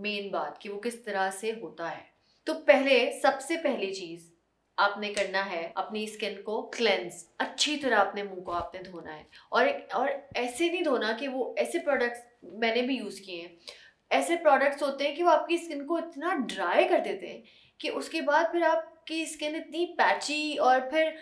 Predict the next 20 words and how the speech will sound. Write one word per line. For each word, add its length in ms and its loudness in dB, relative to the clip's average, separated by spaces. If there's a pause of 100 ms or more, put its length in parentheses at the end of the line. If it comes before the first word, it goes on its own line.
(360)
अ, 80 0
आप 420 6
उस 140 -4
पे 120 -2
जब 280 2
कोई 280 0
और 280 6
moisturizer 680 4
या 80 0
कोई 180 -2
और 160 4
चीज़ 300 -2
लगाते 360 2
हैं 140 0
तो 100 -2
वो 180 0
आपको 360 6
जलन 440 -2
करता 300 -6
है, 140 -16